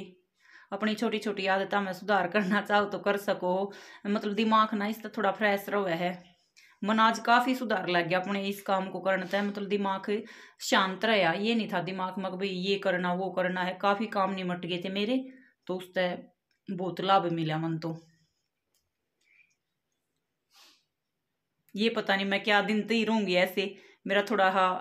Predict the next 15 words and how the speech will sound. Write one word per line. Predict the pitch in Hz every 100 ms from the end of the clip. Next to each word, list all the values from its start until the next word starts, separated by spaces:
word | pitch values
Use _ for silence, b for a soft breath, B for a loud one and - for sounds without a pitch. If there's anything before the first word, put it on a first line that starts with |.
| - _ _ 214
होया | 208 170
अगर | 170 190
मैं | 196
कुछ | 202 208 214
rule | 202 202
ना | 196
कुछ | 202 226 185
दिन | 208 196
तक | 214 196
फॉलो | 185 180
करूँ | 180 185 190
फिर | 202 180
भूल | 180 170 175
जाऊँ | 180 165 165 196
उन्हें | 208 170 -